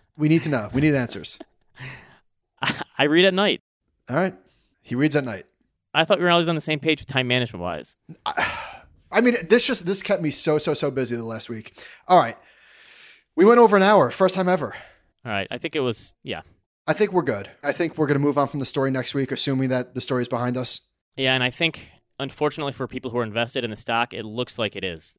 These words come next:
Speaker 2: It's done. So as of right now, GameStop's, yeah, it's down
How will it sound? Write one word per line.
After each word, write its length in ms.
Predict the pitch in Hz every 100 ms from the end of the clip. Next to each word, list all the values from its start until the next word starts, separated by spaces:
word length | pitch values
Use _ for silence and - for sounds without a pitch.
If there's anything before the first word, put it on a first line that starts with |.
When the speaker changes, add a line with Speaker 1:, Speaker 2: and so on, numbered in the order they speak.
| _
Speaker 2:
It's 180 | 117 -
done. 280 | 95 76 - _ _ _
So 460 | - - 107 101 92 _ _ _ _ 110
as 160 | 120
of 100 | 117
right 160 | 110 104
now, 180 | 104 98
GameStop's, 560 | 104 101 - 98 -
yeah, 160 | 92 92
it's 120 | -
down 320 | - 101 95